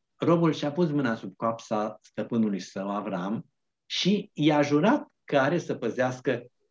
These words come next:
aceste lucruri." Începe imediat pregătirea și versetul zece ne spune că robul a luat zece cămile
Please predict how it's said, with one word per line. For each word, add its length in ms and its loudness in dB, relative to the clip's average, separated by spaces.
aceste 460 -6
lucruri." 420 -12
Începe 760 4
imediat 580 2
pregătirea 1040 2
și 160 -12
versetul 460 -2
zece 720 -2
ne 200 0
spune 640 0
că 140 2
robul 300 4
a 100 0
luat 260 0
zece 480 -2
cămile 680 -2